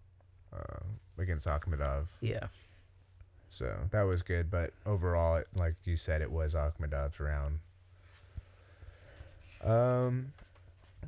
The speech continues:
Speaker 1: round three, uh, they spent a lot of time boxing.
Speaker 2: Yeah.
Speaker 1: Uh, you can clearly see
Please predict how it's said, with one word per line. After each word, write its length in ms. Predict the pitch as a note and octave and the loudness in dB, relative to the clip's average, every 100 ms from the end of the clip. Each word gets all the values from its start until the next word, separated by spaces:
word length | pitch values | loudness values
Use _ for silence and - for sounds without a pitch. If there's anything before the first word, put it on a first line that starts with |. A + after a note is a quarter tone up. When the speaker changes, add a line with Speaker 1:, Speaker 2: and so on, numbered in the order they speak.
| - | -10
Speaker 1:
round 460 | G2+ F#2+ F#2+ A2+ A2 | 0 4 4 4 0
three, 600 | - - G#2 G#2+ G#2+ A2+ B2 - - - - | -2 2 4 4 4 0 -4 -8 -18 -20 -4
uh, 280 | D#2+ D#2+ D2+ - | 0 0 0 -4
they 140 | E2 F2 | 0 0
spent 360 | - - G2+ | 0 0 0
a 160 | - F2+ E2+ | 0 0 2
lot 220 | E2+ E2+ | 2 2
of 100 | E2+ | 2
time 320 | F#2+ F#2 F2+ | 2 2 2
boxing. 720 | E2 D#2 E2 - G2 G2 F#2+ G#2 - | 2 2 2 0 0 2 0 -2 -4
Speaker 2:
Yeah. 200 | - - - - - - - - - - - | -2 -2 -4 -14 -20 -20 -20 -20 -20 -8 -2
Speaker 1:
Uh, 180 | E2+ | 0
you 200 | E2 F2+ | 2 0
can 400 | F2+ F#2+ E2 D#2+ - | 0 0 0 -2 -4
clearly 680 | - - G#2 G2 F#2+ F#2 F2 | -8 -2 2 4 4 2 0
see 500 | - F2+ E2+ E2 | 0 0 2 2